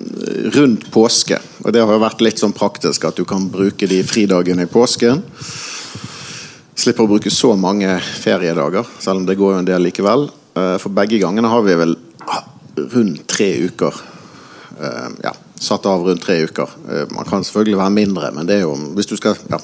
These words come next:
det er store land. Bare, du må aldri undervurdere avstanden i Sør-Amerika, altså, det er lange avstander. Sånn at, eh,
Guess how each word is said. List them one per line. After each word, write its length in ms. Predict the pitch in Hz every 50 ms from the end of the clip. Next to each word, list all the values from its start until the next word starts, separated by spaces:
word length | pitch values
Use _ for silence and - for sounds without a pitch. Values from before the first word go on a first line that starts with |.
| - -
det 100 | 107 110
er 80 | 110 107
store 340 | - - - 127 139 147 147
land. 360 | 107 107 101 85 80 85 98
Bare, 280 | 98 107 104 107 107 104
du 80 | 101 98
må 160 | 104 107 85
aldri 220 | 113 120 127 107 -
undervurdere 540 | 113 113 113 120 120 110 104 95 92 87 90
avstanden 580 | 78 82 101 98 - - - 113 104 98 95 85
i 60 | 82
Sør-Amerika, 640 | - 98 98 92 98 95 92 - - - - - -
altså, 220 | - 120 - -
det 120 | - 92 90
er 540 | 80 76 87 80 78 69 64 58 - -
lange 260 | 82 87 92 98 104 87
avstander. 460 | 78 78 - - - 82 78 - - - - - - - - - - - - - - - - - -
Sånn 300 | - - - 120 110 107
at, 240 | 104 98 - - -
eh, 420 | 104 98 101 101 98 92 92 85